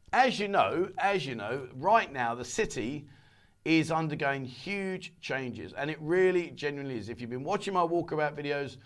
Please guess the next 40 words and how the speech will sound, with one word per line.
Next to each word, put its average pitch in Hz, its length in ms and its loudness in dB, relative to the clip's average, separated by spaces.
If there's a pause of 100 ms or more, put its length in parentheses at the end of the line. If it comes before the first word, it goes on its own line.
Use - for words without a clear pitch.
(300)
you'll 127 140 -4
see 165 300 0
there 147 260 4
that 135 160 -2
I've 131 180 0
been 123 340 -6
out 160 200 2
and 156 80 -4
about, 135 400 4
and 127 80 -8
there's 123 140 -6
just 139 280 -10
literally 156 640 -4
road 160 420 -2
after 143 300 0
road 131 260 -2
being 107 300 -10
dug 147 220 2
up, 139 240 0
being 113 340 -8
drainage 135 480 -6
putting 127 300 -2
in, 131 320 -6 (260)
uh, 110 160 0
all 220 260 8
kinds 180 340 4
of 147 80 -4
repairs 139 560 2
and 117 100 -6
modifications, 131 760 -2
and 98 140 -10
the 90 40 -10
new 151 280 -4
look 160 240 -4
walking 147 400 -4
street, 143 320 -6
it's 127 260 -10
all 180 360 4
going 135 420 -2
on. 101 300 0